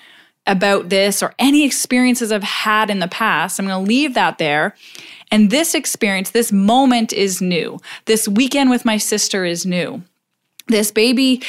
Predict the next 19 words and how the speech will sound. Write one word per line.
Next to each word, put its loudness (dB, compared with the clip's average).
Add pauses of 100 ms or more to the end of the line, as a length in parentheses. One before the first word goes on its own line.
(220)
coming 2
is 0
new." 2 (320)
Like, 0
it's, 0
it 2
all 4
gets -2
to 0
be 0
new, 0 (120)
and 2
you 2
hold 0
that 0
space -2
and -2
you 0 (460)
base 2